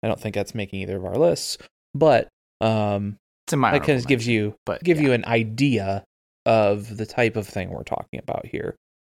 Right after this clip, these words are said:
Speaker 1: There's kind of a blurry line as to where the line is between a fight and a battle, but, like, we thought, like, a five on five is kind of beyond just a regular fight scene, but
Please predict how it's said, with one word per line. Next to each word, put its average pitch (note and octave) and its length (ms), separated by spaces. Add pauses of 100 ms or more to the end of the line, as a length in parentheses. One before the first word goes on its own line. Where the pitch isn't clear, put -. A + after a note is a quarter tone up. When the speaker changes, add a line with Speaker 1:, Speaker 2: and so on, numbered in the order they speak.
(140)
Speaker 1:
There's E3+ 140
kind F3+ 200
of E3+ 60
a F3+ 60
blurry E3 540
line G3 540
as A3 180
to G3+ 140
where E3+ 440
the F#3 140
line F3 360
is F#3+ 200
between C#3 440
a C#3 40
fight D3+ 320
and D#3 140
a D3+ 40
battle, D3+ 420
but, D3+ 200
like, C#3 220 (260)
we G#3+ 160
thought, E3 280
like, C3 220 (260)
a A#2+ 80
five F3+ 360
on D3 160
five G#2+ 600
is A#2 220
kind D#3 180
of A2+ 200
beyond A2+ 400
just A2+ 180
a A2 60
regular G#2+ 500
fight A#2 340
scene, D3 360 (360)
but B2+ 380